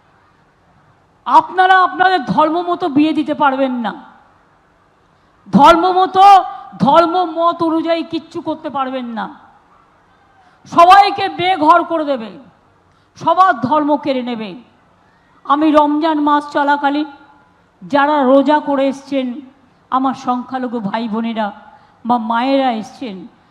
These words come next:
আমি সকলকে আমার অনেক অনেক আল্লাহ তালার কাছে দোয়া করি, আল্লাহ তালা আপনাদের রমজান কবুল করুক, আপনারা ভালো থাকুন, আপনাদের আগামী ঈদ মোবারক জানিয়ে যাই। পয়লা বৈশাখ আছে,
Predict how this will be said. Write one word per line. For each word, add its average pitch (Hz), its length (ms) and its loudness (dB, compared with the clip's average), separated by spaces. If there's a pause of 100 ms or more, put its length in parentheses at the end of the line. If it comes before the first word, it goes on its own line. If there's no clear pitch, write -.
(160)
আমি 254 220 -2
সকলকে 247 720 -6 (460)
আমার 240 320 -4 (140)
অনেক 277 340 -2
অনেক 262 220 -4 (140)
আল্লাহ 247 240 -8
তালার 226 340 -8
কাছে 220 420 -14 (520)
দোয়া 240 340 0
করি, 226 400 -6 (340)
আল্লাহ 233 320 -2
তালা 214 520 -6 (140)
আপনাদের 226 580 -6
রমজান 214 520 -6
কবুল 214 280 -6
করুক, 190 320 -8 (280)
আপনারা 202 420 -6
ভালো 196 340 -6
থাকুন, 190 460 -10 (240)
আপনাদের 208 460 -6
আগামী 220 400 -6
ঈদ 196 120 -14
মোবারক 185 480 -8
জানিয়ে 170 380 -12
যাই। 160 220 -12 (1600)
পয়লা 349 380 8
বৈশাখ 359 440 2
আছে, 359 400 0